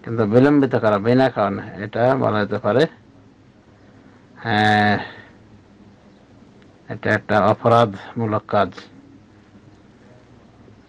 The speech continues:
যা আমাদের দেশে অহরহ সংঘটিত হয়। এটা উচিত নয়, এটা ঠিক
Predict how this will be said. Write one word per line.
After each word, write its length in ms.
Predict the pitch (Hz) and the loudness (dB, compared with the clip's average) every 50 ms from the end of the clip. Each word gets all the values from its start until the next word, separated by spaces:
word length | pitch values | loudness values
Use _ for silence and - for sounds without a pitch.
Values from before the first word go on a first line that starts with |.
| - 113 | -10 -8
যা 260 | 104 104 113 110 107 110 | -6 -2 0 0 2 2
আমাদের 300 | 113 110 110 104 107 101 | 2 2 0 0 -2 -4
দেশে 180 | - - 110 | -4 -4 -2
অহরহ 500 | 107 110 123 123 135 127 110 113 135 139 | 0 2 2 2 2 2 0 0 0 -2
সংঘটিত 400 | 127 - - 120 113 101 101 - | -2 -2 -4 -4 -4 -4 -6 -8
হয়। 280 | 104 - 107 98 - - - - - - _ _ _ _ _ - - - - - - | -10 -10 -8 -10 -10 -10 -12 -18 -20 -20 _ _ _ _ _ -20 -20 -20 -20 -18 -16
এটা 220 | 110 110 120 123 | -12 -8 -4 -4
উচিত 320 | 123 120 - - 101 - | -4 -4 -4 -8 -10 -10
নয়, 180 | 110 104 98 - | -10 -10 -10 -10
এটা 240 | - 104 107 - 110 | -10 -12 -14 -16 -16
ঠিক 200 | - - 127 | -12 -12 -10